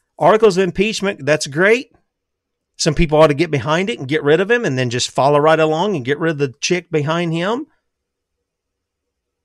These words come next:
Of course, I know that leaves Kevin McCarthy open, and they're probably gonna need to go ahead and get rid of that rascal too. And if that's what it takes to clean the house,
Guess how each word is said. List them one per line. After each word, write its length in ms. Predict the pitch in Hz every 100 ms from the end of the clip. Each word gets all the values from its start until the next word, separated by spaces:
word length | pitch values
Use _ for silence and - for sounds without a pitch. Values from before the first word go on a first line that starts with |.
| _
Of 40 | -
course, 220 | 151 156
I 80 | 160
know 220 | 156 165
that 180 | 165 156
leaves 480 | 143 170 151 - - _ -
Kevin 320 | 151 170 190
McCarthy 520 | 185 185 214 202 175
open, 340 | 147 170 190 190
and 200 | 117 110
they're 140 | 113
probably 320 | - 151 180
gonna 200 | 180 175
need 180 | 180 175
to 40 |
go 120 | 170 190
ahead 160 | 185
and 80 | 180
get 100 | 180
rid 160 | 190 180
of 80 | 180
that 180 | 196
rascal 380 | 185 165 147 190
too. 360 | - 190 143 160 _ _ _ _ _ _ _ _ _ _ _ _ _ _ _ _ _ _ _ _ _ -
And 100 | 127
if 140 | -
that's 280 | 156 185 -
what 200 | 214 254
it 100 | -
takes 440 | 233 254 220 -
to 100 | 160
clean 340 | - 147 180 202
the 60 |
house, 600 | 202 226 226 214 - -